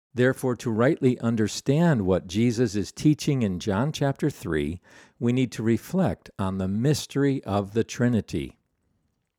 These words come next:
How is it possible to think rightly about such a profound mystery as God in three persons creating supernatural renewal within the soul of man?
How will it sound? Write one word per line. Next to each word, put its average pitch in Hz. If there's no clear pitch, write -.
How 190
is 101
it -
possible 92
to -
think 143
rightly 117
about 104
such -
a 104
profound 131
mystery 104
as 98
God 143
in 135
three 131
persons 87
creating 101
supernatural 139
renewal 113
within 104
the 110
soul 95
of 101
man? 107